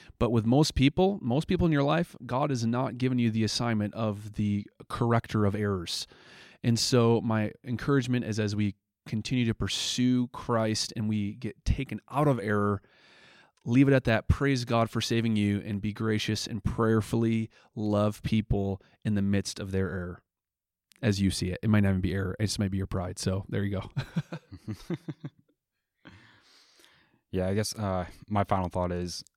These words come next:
Speaker 2: in Romans twelve two, it says,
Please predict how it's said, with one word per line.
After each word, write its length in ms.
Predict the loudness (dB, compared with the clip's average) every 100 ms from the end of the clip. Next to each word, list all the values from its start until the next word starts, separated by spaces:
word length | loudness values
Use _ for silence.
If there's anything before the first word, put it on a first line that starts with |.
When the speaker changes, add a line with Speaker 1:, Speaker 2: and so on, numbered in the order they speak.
| -12
Speaker 2:
in 180 | -10 -4
Romans 360 | 0 0 -2
twelve 320 | -2 -2 -2
two, 460 | -4 -6 -4 -6 -8 _ -14
it 100 | -10
says, 440 | -6 -6 -6 -8